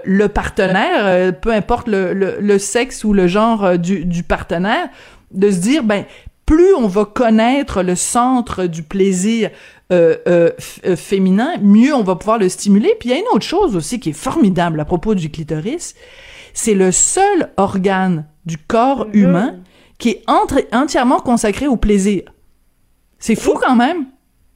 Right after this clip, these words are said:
Speaker 2: Exact. Puis, euh, ce qui est triste, en fait, <laughs> là, je, on parle de quelque chose de super positif, mais en fait, ce qui est triste, c'est qu'il n'est même pas mentionné au Québec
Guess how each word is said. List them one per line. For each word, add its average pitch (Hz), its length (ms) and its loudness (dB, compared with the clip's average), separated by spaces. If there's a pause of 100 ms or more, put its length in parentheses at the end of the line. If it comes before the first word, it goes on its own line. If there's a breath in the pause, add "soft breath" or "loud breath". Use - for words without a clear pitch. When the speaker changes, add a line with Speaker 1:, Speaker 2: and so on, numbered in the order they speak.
(380)
Speaker 2:
Exact. 277 600 0 (220)
Puis, 262 420 -4
euh, 214 300 -10
ce - 40 -20
qui 247 100 -4
est 226 100 -8
triste, 349 280 -2
en 226 120 -2 (160)
fait, 320 200 -2
<laughs> 226 260 -2
là, 247 220 2
je, 202 400 -12
on 214 120 -2
parle 247 180 -2
de 240 60 -12
quelque 214 160 -2
chose 254 100 -2
de 220 140 0
super 240 260 -4
positif, 240 380 -4 (380 loud breath)
mais 262 200 2 (100)
en 226 100 -4
fait, 330 200 -6
ce - 40 -20
qui 262 80 -8
est 247 60 -12
triste, - 240 -14
c'est 294 80 -6
qu'il 254 540 0
n'est 247 80 -8
même 277 180 -2
pas 381 200 -2
mentionné 302 520 -2
au 277 120 -2
Québec 262 340 -4